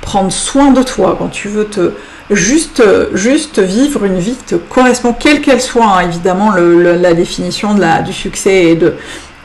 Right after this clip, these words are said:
et de, de, de, du fait d'expanser et d'atteindre ses objectifs. Encore une fois, il y a autant de définitions que de personnes. L'essentiel, c'est que ta définition te convienne. Et pour moi, c'est important de s'entourer de gens qui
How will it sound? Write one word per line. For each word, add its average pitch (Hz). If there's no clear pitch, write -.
et 196
de, 175
de, 170
de, 165
du -
fait -
d'expanser 180
et 185
d'atteindre 170
ses 175
objectifs. 175
Encore 202
une 185
fois, -
il 220
y 202
a -
autant 240
de 226
définitions 190
que 214
de 170
personnes. 233
L'essentiel, 214
c'est 196
que -
ta 196
définition 185
te 208
convienne. 202
Et 214
pour 208
moi, 233
c'est -
important 240
de -
s'entourer 202
de 190
gens 226
qui 180